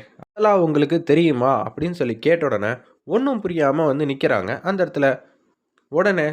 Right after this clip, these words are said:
ஆதாரத்தை வந்து காட்டுறாங்க நம்ம சிவனாண்டி. மாலதி வாசல்ல நின்னு தான் பேசிக்கிட்டு இருந்திருக்காங்க, இதுக்கான ஆதாரம் என்கிட்ட இருக்குன்னு சொல்லி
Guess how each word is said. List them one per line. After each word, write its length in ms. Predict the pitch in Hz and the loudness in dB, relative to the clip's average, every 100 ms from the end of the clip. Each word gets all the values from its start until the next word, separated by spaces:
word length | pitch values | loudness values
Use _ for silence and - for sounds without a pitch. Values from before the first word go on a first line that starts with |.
| 151 - | -6 -2
ஆதாரத்தை 460 | 151 233 214 165 117 | 0 2 2 0 -4
வந்து 200 | 123 151 | -6 -2
காட்டுறாங்க 520 | 139 143 139 104 107 131 - - | -2 0 -2 -2 -4 -6 -10 -12
நம்ம 220 | 98 120 | -4 -4
சிவனாண்டி. 500 | - 151 156 139 123 127 _ _ - | 0 0 2 0 -2 -6 _ _ -8
மாலதி 480 | 117 190 220 131 120 143 _ _ _ _ | -2 0 0 -2 -6 -8 _ _ _ _
வாசல்ல 480 | 107 123 151 160 123 | -2 0 0 0 0
நின்னு 240 | 120 117 101 | -2 -4 0
தான் 220 | 110 123 - _ - | 0 -2 -10 _ -2
பேசிக்கிட்டு 420 | 185 208 185 165 | 0 2 0 0
இருந்திருக்காங்க, 500 | 139 131 131 120 117 113 113 - | -2 -2 2 2 2 -2 -4 -10
இதுக்கான 420 | 123 135 139 117 113 117 117 113 | -6 -2 0 0 0 -2 -6 -2
ஆதாரம் 420 | 139 151 143 120 | 0 2 0 -2
என்கிட்ட 300 | 143 135 131 | -6 -4 -2
இருக்குன்னு 360 | 127 110 127 123 | -2 -4 -8 -6
சொல்லி 180 | 107 | -4